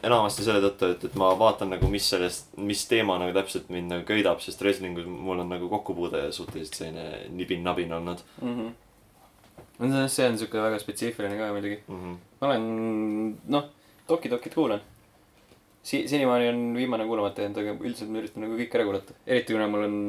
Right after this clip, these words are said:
Speaker 2: tekib situatsioon, et vahel, vahel on, äh, elu, elus selline periood, et nagu hästi palju on tegemist, siis, äh, osad podcast'id nagu kuhjuvad hästi kiirelt ja siis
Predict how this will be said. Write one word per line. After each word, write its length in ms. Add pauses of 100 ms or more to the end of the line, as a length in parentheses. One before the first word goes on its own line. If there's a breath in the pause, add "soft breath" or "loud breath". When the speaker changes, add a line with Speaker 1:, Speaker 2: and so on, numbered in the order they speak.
(680 soft breath)
Speaker 2:
tekib 220
situatsioon, 560
et 140
vahel, 380 (380 soft breath)
vahel 300
on, 220
äh, 240 (720)
elu, 220 (160)
elus 280
selline 240
periood, 320
et 140
nagu 180
hästi 280
palju 300
on 220
tegemist, 560
siis, 200
äh, 340 (800 soft breath)
osad 280
podcast'id 560
nagu 460 (540 loud breath)
kuhjuvad 440
hästi 220
kiirelt 340
ja 140
siis 160